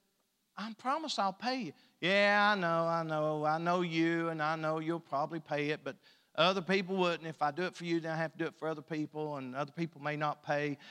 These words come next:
And it went on and on and on, and finally they, they yielded. I guess I aggravated them to death, and they finally said, "Okay, okay," thirty days. And, uh,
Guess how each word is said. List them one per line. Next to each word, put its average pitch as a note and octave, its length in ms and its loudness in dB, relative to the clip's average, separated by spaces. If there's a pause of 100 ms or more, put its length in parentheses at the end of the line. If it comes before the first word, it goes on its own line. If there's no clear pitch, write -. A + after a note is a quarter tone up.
(160)
And F#3+ 220 -2
it G3+ 140 0
went A#3 180 0
on B3 240 0
and F#3 140 -4
on G#3+ 240 0
and F3+ 100 -4
on, G#3 200 2
and E3+ 100 -4
finally A3 340 4
they, F#3 300 2 (320)
they F#3 120 4
yielded. F#3 680 2 (1300)
I C#3+ 60 -8
guess F3 260 -2
I D3 140 2
aggravated C#3+ 480 -2
them C3 140 -8
to F3+ 60 -16
death, E3 260 -6 (240)
and C#3+ 100 -8
they C#3+ 80 0
finally E3 220 0
said, - 160 -10
"Okay, F3 600 2 (200)
okay," D#3 640 0 (880)
thirty D#3+ 280 2
days. C3 500 -4 (1040)
And, B2+ 340 -6
uh, A#2 240 -6